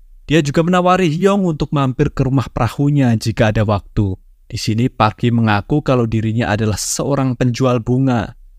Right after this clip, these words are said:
Sembari memberi semangat pada Hyong bahwa Jongwo pasti datang kok tanggal lima belas April nanti.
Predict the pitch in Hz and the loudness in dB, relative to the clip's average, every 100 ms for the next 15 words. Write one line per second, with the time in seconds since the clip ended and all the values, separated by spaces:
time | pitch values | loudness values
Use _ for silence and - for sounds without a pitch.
0 | - - 110 98 104 104 101 107 - 110 | -20 -10 -2 0 2 0 0 -2 0 0
1 | 107 - 104 104 85 104 113 139 165 139 | 0 0 -2 0 -2 -2 0 2 2 2
2 | 117 110 110 95 127 117 113 117 - 117 | 0 0 -2 -2 0 0 0 -2 -2 -4
3 | - 120 127 139 - 156 151 165 - - | -2 -2 0 -2 0 0 0 -2 -4 -4
4 | 123 120 113 110 117 107 - 110 - 107 | -2 0 0 0 0 -2 -4 -6 -4 -6
5 | - 117 110 101 95 123 120 | -4 -2 -2 -2 -4 -4 -4